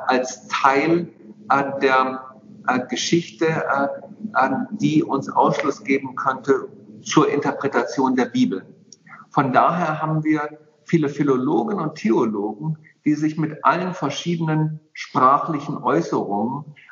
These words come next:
äh, aus dem Vorderen Orient auseinandersetzten. Nicht mehr als Gegensatz, sondern als Teil zur Interpretation des theologischen Eigenen, so dass, ähm, sie, äh, ähm, äh,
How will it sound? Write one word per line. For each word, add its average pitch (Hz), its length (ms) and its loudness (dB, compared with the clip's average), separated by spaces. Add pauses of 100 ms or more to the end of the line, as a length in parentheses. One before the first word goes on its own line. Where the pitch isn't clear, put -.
(120)
äh, 123 60 2
aus - 400 0
dem 127 140 -4
Vorderen 131 400 0
Orient 127 360 0
auseinandersetzten. 127 1160 -2 (180)
Nicht 156 300 2
mehr 143 180 2
als 117 300 -4
Gegensatz, 190 720 2 (300)
sondern 143 380 2
als - 340 -6
Teil 156 340 0
zur - 300 -4
Interpretation 139 1300 -2 (260)
des 123 200 -2
theologischen 131 760 2
Eigenen, 127 720 0 (320)
so 135 140 0
dass, 127 260 0 (100)
ähm, 127 300 0 (140)
sie, 131 260 -4
äh, 120 220 0 (500)
ähm, 123 460 0
äh, 120 200 0